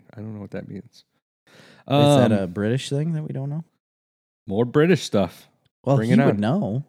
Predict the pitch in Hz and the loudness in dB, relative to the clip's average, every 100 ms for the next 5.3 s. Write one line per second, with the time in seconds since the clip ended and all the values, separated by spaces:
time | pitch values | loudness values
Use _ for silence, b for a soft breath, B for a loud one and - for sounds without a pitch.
0 | _ 104 110 135 139 - _ _ _ _ | _ -6 -4 -4 -8 -12 _ _ _ _
1 | _ _ _ _ _ _ _ B B B | _ _ _ _ _ _ _ B B B
2 | B B B B - 135 98 - - 175 | B B B B -4 -2 -2 -4 0 0
3 | 127 139 147 98 104 120 113 117 107 101 | 2 0 -2 -4 -2 0 0 0 -2 -4
4 | 98 - 104 92 - 110 107 104 - 101 | -8 -10 -10 -8 -8 -6 -4 -4 -4 -8
5 | 95 - - | -10 -12 -20